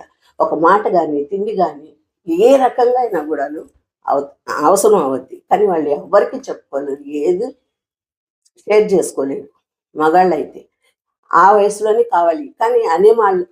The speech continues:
అనేవాళ్ళు అంటూనే ఉంటారు, "ఈ వయసులో ఈయనకి ఎందుకు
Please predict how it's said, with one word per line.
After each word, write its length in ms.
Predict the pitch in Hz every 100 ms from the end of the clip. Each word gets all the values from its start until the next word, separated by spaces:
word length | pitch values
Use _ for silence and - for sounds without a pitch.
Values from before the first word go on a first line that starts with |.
| -
అనేవాళ్ళు 840 | - 415 480 233 202 147 165 180 -
అంటూనే 400 | 165 190 214 214
ఉంటారు, 680 | 202 160 - 131 _ _ -
"ఈ 100 | 208
వయసులో 360 | 233 226 226 254
ఈయనకి 300 | 202 185 180
ఎందుకు 220 | 190 202